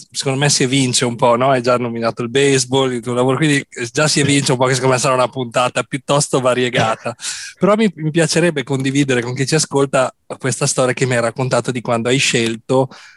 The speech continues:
Speaker 1: quale istituto superiore, quale liceo fare, cioè la, come hai scelto il liceo al quale poi ti sei iscritto.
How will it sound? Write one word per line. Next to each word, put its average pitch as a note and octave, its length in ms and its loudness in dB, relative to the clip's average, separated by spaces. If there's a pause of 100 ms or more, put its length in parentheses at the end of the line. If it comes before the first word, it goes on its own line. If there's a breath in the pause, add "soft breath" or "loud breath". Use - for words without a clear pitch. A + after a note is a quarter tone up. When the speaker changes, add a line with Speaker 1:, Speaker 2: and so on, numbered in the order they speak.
(120 loud breath)
Speaker 1:
quale B2+ 680 2
istituto B2+ 480 -4
superiore, B2+ 560 2
quale A#2 180 2
liceo A#2+ 400 0
fare, G#2 400 0
cioè A2 220 -2
la, A#2 180 -12
come E3 460 2
hai C3 140 2
scelto B2+ 500 -2
il C3+ 80 0
liceo B2 560 0 (440 loud breath)
al A2+ 140 0
quale B2 220 2
poi B2 160 0
ti C3+ 80 -2
sei B2 160 0
iscritto. - 760 -4